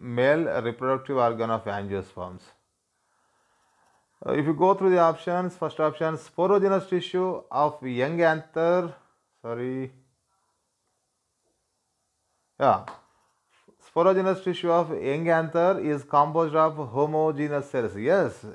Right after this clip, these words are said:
young anther consists of homogeneous cells.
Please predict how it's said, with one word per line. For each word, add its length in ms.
young 220
anther 320
consists 460
of 180
homogeneous 680
cells. 380